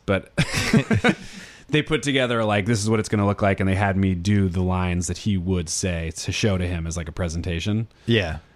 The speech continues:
Speaker 1: And so it was me being like, "Oh my God, Batman, we gotta go," and all this stuff. And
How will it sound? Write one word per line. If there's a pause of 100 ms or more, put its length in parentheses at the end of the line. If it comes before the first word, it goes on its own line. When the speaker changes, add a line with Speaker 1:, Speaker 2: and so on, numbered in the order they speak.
(180)
Speaker 1:
And
so
it
was
me
being
like,
"Oh
my
God,
Batman,
we
gotta
go,"
and
all
this
stuff.
And